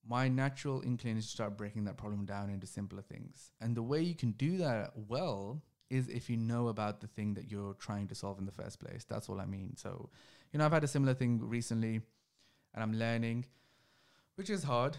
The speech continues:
You know, so today I'm currently managing about eighteen people report to me directly. It's been hard. I'm not gonna lie. I'm enjoying it because I'm learning. I'm learning about things that I never knew about, from different materials,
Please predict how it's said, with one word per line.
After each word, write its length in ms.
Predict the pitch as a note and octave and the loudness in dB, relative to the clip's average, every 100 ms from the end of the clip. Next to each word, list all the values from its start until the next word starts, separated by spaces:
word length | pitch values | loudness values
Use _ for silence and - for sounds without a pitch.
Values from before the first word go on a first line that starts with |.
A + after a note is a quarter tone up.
| - | -4
You 60 | C#3 | 0
know, 60 | C3+ | 2
so 120 | C3+ | 2
today 220 | C3+ C#3 | 2 4
I'm 140 | C3 | 6
currently 240 | C3 C3 B2+ | 4 2 2
managing 300 | B2 A#2+ A#2+ | 0 -2 -2
about 180 | A#2+ - | -2 -2
eighteen 340 | B2 A#2+ A#2+ | -4 -2 -2
people 220 | B2 A#2+ | -2 -4
report 320 | A2+ A2 A#2 A2+ | -4 -2 -2 -2
to 40 | |
me 80 | A2+ | 0
directly. 640 | A2+ A#2+ B2+ C3+ C3+ C3+ B2+ | 0 -2 -2 -2 0 -2 -4
It's 160 | B2 | -6
been 200 | - A2+ | -2 0
hard. 440 | A2 A2 A#2 D3 - - - | 0 0 0 -2 -6 -20 -6
I'm 100 | A2 | -2
not 160 | A2 A2 | -2 -2
gonna 160 | A2 | -2
lie. 340 | G#2+ A2+ C3+ F3+ - _ _ | 0 -2 -2 -4 -8 _ _
I'm 160 | G#2+ A2 | 4 6
enjoying 500 | G#2+ G#2+ B2 C3 A#2 | 6 6 6 8 6
it 100 | G#2 | 2
because 480 | G#2 A2 G#2 G2 - _ _ _ | 0 0 -2 -4 -10 _ _ _
I'm 160 | G#2+ G#2+ G#2 | -2 0 0
learning. 540 | A2 A#2 G#2+ F#2+ F#2 - | 2 2 2 -2 -6 -8
I'm 160 | G#2+ G#2+ | -2 0
learning 300 | A2 A#2+ A#2+ | 2 4 4
about 240 | A2+ A2 - | 2 0 0
things 200 | G#2+ G#2 | 0 2
that 80 | |
I 60 | G2+ | 0
never 260 | G2+ G2+ G2+ | 0 0 0
knew 240 | G#2 B2 | 0 0
about, 360 | G#2 F#2+ F#2+ - - - _ | -2 -6 -8 -12 -20 -20 _
from 180 | G2+ G#2+ | -2 -2
different 260 | G#2 G#2+ G2+ | 0 0 -2
materials, 920 | F#2+ B2 A#2+ A#2 A#2 A2+ A2+ A2+ | -2 0 2 2 2 0 -4 -8